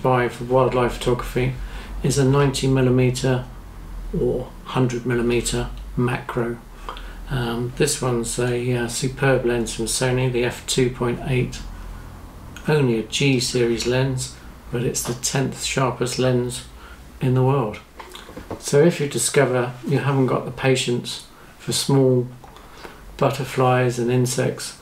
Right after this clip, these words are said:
you're probably not suited to wildlife photography in the first place. So it's not a bad idea to get this lens, because it also doubles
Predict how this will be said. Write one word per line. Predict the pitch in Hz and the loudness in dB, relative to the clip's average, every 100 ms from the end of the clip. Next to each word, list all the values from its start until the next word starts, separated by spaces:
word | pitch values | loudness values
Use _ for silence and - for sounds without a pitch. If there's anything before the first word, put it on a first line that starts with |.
| - - - - | -20 -20 -20 -2
you're | 131 127 | 0 2
probably | - 143 131 | 2 4 4
not | 131 127 | 4 2
suited | - 143 127 - - | 2 2 2 -2 -4
to | 117 | 2
wildlife | 123 123 120 120 120 | 4 4 4 2 0
photography | - 123 - 123 | 0 0 2 0
in | 117 | 0
the | |
first | 117 135 131 131 | 2 2 2 0
place. | 120 113 - - - - - - | 0 0 -6 -14 -20 -18 -18 -6
So | 117 | -2
it's | 123 - | -2 0
not | 139 143 - | 2 2 0
a | - | 0
bad | 139 131 | 2 4
idea | 123 117 120 123 123 - - - - - | 2 2 2 2 -2 -10 -18 -18 -20 -10
to | - | -4
get | 131 - | -2 0
this | 147 127 135 | 0 0 2
lens, | 131 120 110 - - - - | 2 2 -2 -8 -14 -18 -10
because | 123 120 117 | -4 -2 -2
it | - - | -4 2
also | 139 143 131 123 117 | 4 4 4 2 2
doubles | 113 131 117 117 120 - - | 4 2 2 -2 -4 -8 -14